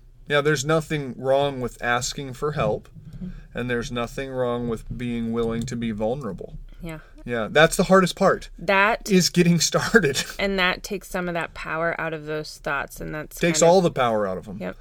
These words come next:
Speaker 1: Yeah, like, we've talked a lot about this, and this is a big part of just my recovery journey, is whenever something's going on in my brain, it's really important for me to talk about it with somebody because it takes the power out of it.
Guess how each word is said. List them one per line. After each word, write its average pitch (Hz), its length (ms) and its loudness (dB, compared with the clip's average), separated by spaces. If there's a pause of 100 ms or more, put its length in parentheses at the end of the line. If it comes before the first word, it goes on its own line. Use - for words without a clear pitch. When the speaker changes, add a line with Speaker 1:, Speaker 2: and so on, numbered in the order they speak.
(220)
Speaker 1:
Yeah, 143 220 2
like, 139 240 4
we've 180 180 2
talked 160 300 4
a - 340 -6
lot 135 240 6
about 135 200 4
this, 139 180 2
and 147 100 -4
this 156 160 0
is 123 140 -2
a 123 60 -8
big 131 180 -2
part 131 220 2
of 113 160 -6
just 135 200 -4
my 131 100 4
recovery 117 520 0
journey, 98 400 -8 (140)
is 135 440 2 (1200)
whenever 147 380 0
something's 151 480 -2
going 135 260 -2
on 127 160 0
in 117 80 -2
my 107 180 0
brain, 110 640 -2 (640)
it's 135 220 -8
really 139 280 2
important 135 420 -8
for - 80 -10
me 127 120 -6
to 110 80 -4
talk 110 300 -4
about 120 240 0
it 117 60 -4
with 127 100 -10
somebody 131 360 -4
because 123 500 0
it 113 120 -6
takes 104 280 -8
the 101 80 -14
power 80 340 -6
out 62 80 -8
of 64 100 -14
it. 67 140 -14